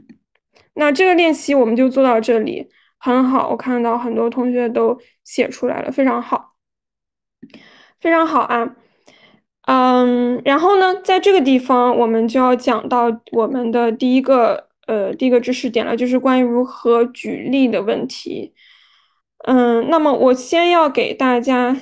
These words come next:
讲一下，就是关于一些所有这种举例类型的分类。我们来，我们来看一下啊。第一种是 scientific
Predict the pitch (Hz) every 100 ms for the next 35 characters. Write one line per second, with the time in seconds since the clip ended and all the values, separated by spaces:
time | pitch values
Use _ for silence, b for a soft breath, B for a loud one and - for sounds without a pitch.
0 | B B - 277 240 - - - 269 233
1 | 233 240 240 247 240 240 - 247 247 247
2 | 233 247 - 233 285 294 220 220 233 214
3 | - - 262 220 247 226 233 247 226 247
4 | 247 269 269 277 240 226 226 247 302 -
5 | _ 254 254 302 302 302 254 240 - -
6 | b b b b b b _ 381 403 392
7 | 269 220 262 - 262 247 - 269 254 254
8 | 254 302 285 - 233